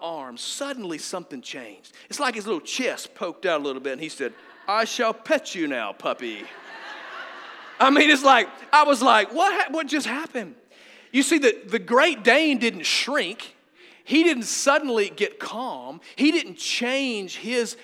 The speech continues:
actions. The environment didn't change, but you know what changed? Suddenly, he was in the arms of his father, and his father is his protector, right? You know what I'm saying? I felt good in that moment. I poked my chest out a little bit and said, "I shall protect you from this Great Dane, my son."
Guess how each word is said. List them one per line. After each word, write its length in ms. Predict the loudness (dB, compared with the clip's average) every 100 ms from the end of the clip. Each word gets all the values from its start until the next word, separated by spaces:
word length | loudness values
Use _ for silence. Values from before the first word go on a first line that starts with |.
| -2
actions. 560 | -2 -2 -6 -6 -6 -12 -4
The 140 | -2
environment 640 | -2 0 0 0 -4 -4
didn't 220 | -4 -6 -6
change, 420 | -6 -4 -4 -6
but 120 | -8
you 100 | -6
know 80 | -6
what 160 | -8
changed? 560 | -8 -8 -6 -6 -10 -12
Suddenly, 460 | -6 -6 -4 -6 -6 -12
he 140 | -6 -4
was 140 | -2
in 100 | -4
the 80 | -6
arms 380 | -6 -6 -8 -12
of 80 | -14
his 160 | -14
father, 480 | -8 -6 -6 -8 -18 -20 -20 -20
and 120 | -16
his 180 | -14 -14
father 480 | -10 -10 -8 -12
is 140 | -16 -18
his 160 | -20
protector, 600 | -20 -20 -18 -18 -18 -20 -2
right? 240 | 4 4
You 80 | 4
know 60 | 0
what 140 | 2
I'm 260 | 4 4 2
saying? 160 | -4
I 80 | -4
felt 280 | 2 4 4
good 260 | 4 6 6
in 80 |
that 160 | 4 2
moment. 240 | 0 2
I 80 | 0
poked 240 | 0 -2 -2
my 100 | -6
chest 340 | -4 -4 -2
out 100 | -2
a 20 |
little 80 | -2
bit 60 | -4
and 60 |
said, 100 | -2
"I 160 | 0 0
shall 240 | 0 -2
protect 440 | -4 -4 -2 -2 -6
you 120 | -8
from 220 | -4 -4
this 160 | -4 -6
Great 280 | -4 -4
Dane, 280 | -2 -4 -4
my 140 | -8 -10
son." 340 | -10 -12 -12